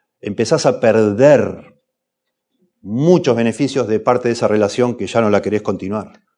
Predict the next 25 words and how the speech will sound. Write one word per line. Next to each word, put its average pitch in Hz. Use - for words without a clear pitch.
porque 95
estás 120
ofendido 104
en 87
tu 90
orgullo. 95
Entonces, 104
en 107
vez 143
de 139
darte 131
cuenta, 120
"Wow, 107
yo 143
la 120
verdad 120
hace, -
no 101
sé, -
hace 110
años 139
que 92
estoy 101
con 98
esto, -